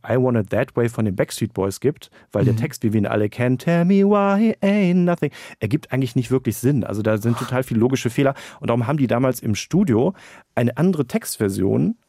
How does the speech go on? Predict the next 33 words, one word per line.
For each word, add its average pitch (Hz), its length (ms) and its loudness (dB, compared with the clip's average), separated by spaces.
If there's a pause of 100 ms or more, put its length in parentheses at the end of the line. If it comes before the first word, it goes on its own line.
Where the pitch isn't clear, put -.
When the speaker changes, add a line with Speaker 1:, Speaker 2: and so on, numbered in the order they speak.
(220)
Speaker 1:
entwickelt. 123 560 -2
Die 113 100 -4
wurde 123 140 0
auch - 80 -6
eingesungen. 147 420 0
Man 139 100 0
kann 120 120 -4
das 113 120 -4
im 107 80 0
Netz 113 260 -2
sich - 180 -10
anhören 135 320 2
von 175 120 -2
den 165 60 -2
Backstreet 165 320 -6
Boys. 180 220 0
Klingt - 220 -2
genauso 123 360 2
von 165 140 -2
der 160 80 2
Melodie, 160 240 2
ist 151 120 -6
aber 120 160 -2
ein - 60 -8
anderer 123 160 -2
Text. - 340 -6 (280)
Und - 60 -2
der 101 100 0
Text - 240 -4
ergibt 135 240 -2
viel 151 120 0
mehr 120 160 4
Sinn, 147 380 2